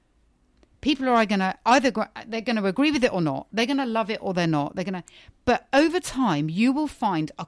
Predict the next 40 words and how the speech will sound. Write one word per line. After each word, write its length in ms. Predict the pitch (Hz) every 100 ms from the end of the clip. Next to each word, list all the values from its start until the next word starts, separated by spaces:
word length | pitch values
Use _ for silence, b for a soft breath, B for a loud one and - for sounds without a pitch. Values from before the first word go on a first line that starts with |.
| -
core 460 | - - 277 285 247
group 320 | 254 240 -
of 160 | 226 -
people 580 | 220 185 143 131 175 - _ b b b b
who 140 | 196 -
absolutely 720 | 226 220 - - 220 226 202 185
love 280 | 170 151
what 120 | - 175
you've 180 | 160
got 180 | - -
to 100 | 180
say 380 | - 139 143 190 _
and 120 | 214 185
will 80 |
get 220 | 170 175 -
value 280 | 156 139
from 200 | 135 139
it. 140 | 135 - _ _ b b b b b
And 140 | 196 185
so 100 | 214
that 260 | 277 262
is 140 | 254 220
my 200 | 220 214
advice. 640 | - 226 147 131 - - B B B
Just 320 | 294 - -
go 180 | 285 294
with 240 | 254 269
it. 200 | 139 - _ _ _ _ _ b -
Gay, 220 | 240 277
straight, 540 | - - 247 262 -
black, 260 | 208 247 -
white, 460 | 175 175 247 254 - _ _ -
into 240 | 254 262
rap 200 | 220 247
music, 420 | 240 233 208 233
into 240 | 247 233 214
blimmin', 540 | 233 240 233 226 226
I 100 | - 208
don't 120 | 185
know, 320 | 180 214